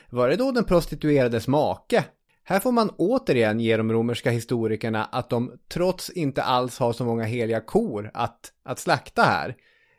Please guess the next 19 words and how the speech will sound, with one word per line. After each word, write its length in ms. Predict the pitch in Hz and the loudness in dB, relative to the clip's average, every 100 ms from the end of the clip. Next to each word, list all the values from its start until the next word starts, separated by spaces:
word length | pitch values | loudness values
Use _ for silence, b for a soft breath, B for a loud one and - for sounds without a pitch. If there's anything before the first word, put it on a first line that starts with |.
| - | -4
Livius 580 | 151 202 202 190 180 - _ | -2 0 2 2 0 -8 _
klipper 300 | 175 165 - | -4 -2 2
gärna 340 | 170 170 147 | 2 2 2
bandet 600 | 160 143 143 135 127 143 | 2 2 2 2 -2 -4
till 360 | - 127 117 - | -2 -2 -2 -6
krigsguden 840 | - 156 - - 165 175 170 160 156 - | -6 -6 -4 2 4 4 2 0 0 -2
och, 380 | 135 120 _ 143 | -2 -2 _ -2
eh, 120 | 123 | 0
upphöjer 480 | - 143 - 131 131 | 0 -2 2 2 2
en 80 | 123 | -2
prostituerad 680 | - 131 127 135 131 127 117 | -4 -6 -4 0 2 2 0
kvinna 480 | 151 123 120 131 131 | -2 0 0 -2 -4
till, 480 | - - 113 113 | -6 -4 -4 -4
eh, 180 | 110 107 110 _ _ _ | -4 -4 -6 _ _ _
ja, 240 | - 185 131 | 4 6 6
till, 320 | 160 123 120 | 4 2 2
eh, 140 | 113 107 - - | 2 0 -8 -6
Roms 300 | 123 127 120 | 0 0 0
grundares 960 | 113 123 123 117 110 107 110 - - | 0 0 2 2 0 0 -2 -4 -10